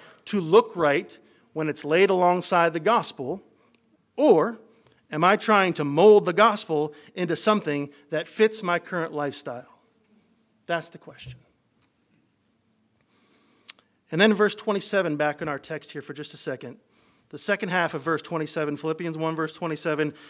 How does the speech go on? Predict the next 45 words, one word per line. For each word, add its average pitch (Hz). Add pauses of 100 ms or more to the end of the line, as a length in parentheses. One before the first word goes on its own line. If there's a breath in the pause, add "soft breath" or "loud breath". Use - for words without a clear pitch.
(140 loud breath)
it 147
talks 170
about 160
striving 196
side 180
by 156
side 147
or 131
striving 170 (420 loud breath)
together. 151
That's 127
one 180 (580 soft breath)
word 170
in 147
the 147
original 147
language. 135
The 151
side-by-side 190
element 170
is 151
crucial. 165 (240 soft breath)
And 160
I 165
want 196
you 190
to 180
remember 190
that, 156 (220)
that 165
phrase, 151
side 170
by 151
side. 147
We're 135
gonna, 143 (320 loud breath)
gonna 180
come 185
back 175
to 160
it 156
in 151
just 143
a 160
minute. 139